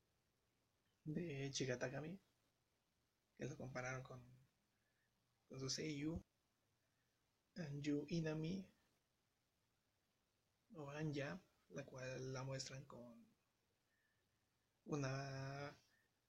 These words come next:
con su falda de uniforme de tamaño,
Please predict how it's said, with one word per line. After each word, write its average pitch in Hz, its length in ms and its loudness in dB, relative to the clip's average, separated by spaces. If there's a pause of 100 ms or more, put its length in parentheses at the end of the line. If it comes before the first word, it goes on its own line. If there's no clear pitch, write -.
(960)
con 170 140 6
su 151 680 2
falda 143 300 4
de 151 80 2
uniforme 147 680 2
de - 320 -12 (920)
tamaño, 123 1000 -2